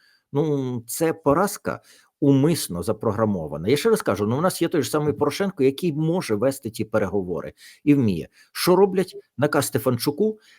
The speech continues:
"Відбріхуйся, бреши що завгодно, не випусти його зараз на конференцію в Флориду". Забукували виїзд Порошенко. І бреше Стефанчук, що йому позавчора дали тільки, е, заявку на це. Ні, дали в лютому місяці. В лютого місяця офіційно зареєстрована.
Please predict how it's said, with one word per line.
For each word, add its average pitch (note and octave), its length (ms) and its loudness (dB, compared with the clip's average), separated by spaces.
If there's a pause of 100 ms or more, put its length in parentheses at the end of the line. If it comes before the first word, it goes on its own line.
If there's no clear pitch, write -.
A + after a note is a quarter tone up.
(140)
"Відбріхуйся, C#3+ 680 4
бреши C#3+ 300 0
що C3+ 120 2
завгодно, D3 420 4
не B2+ 140 4
випусти F#3+ 420 2
його B2 140 6
зараз D#3 260 0
на A#2+ 60 -4
конференцію A#2 560 0
в - 20 -16
Флориду". D#2 480 -2 (360)
Забукували E3+ 600 4
виїзд A#2 320 -2
Порошенко. G2 420 -2
І F#2+ 40 0
бреше G#2+ 300 2
Стефанчук, C#3 480 0
що C#3 100 4
йому B2+ 140 2
позавчора B2+ 500 4
дали A#2+ 240 6
тільки, A2+ 480 2 (320)
е, G#2+ 320 6
заявку G#2+ 600 2
на F#2+ 120 0
це. A2 220 0
Ні, E3 200 0
дали D3+ 300 4
в A2+ 60 0
лютому C#3+ 340 2
місяці. G2 460 -2
В F#2+ 100 -2
лютого B2 440 6
місяця C3 440 -2
офіційно B2+ 460 -2
зареєстрована. G2 600 -2